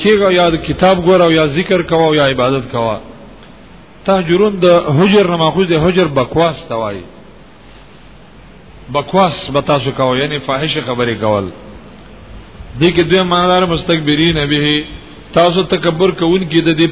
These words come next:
پیغمبر نه. بی په معنی د عن دی، یعنی مستکبرین عنه. د الله د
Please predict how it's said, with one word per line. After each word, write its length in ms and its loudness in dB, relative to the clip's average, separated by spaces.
پیغمبر 440 0
نه. 140 0
بی 120 0
په 140 -6
معنی 200 0
د 40 2
عن 240 0
دی، 60 0
یعنی 180 0
مستکبرین 640 2
عنه. 480 2
د 40 -2
الله 260 4
د 80 2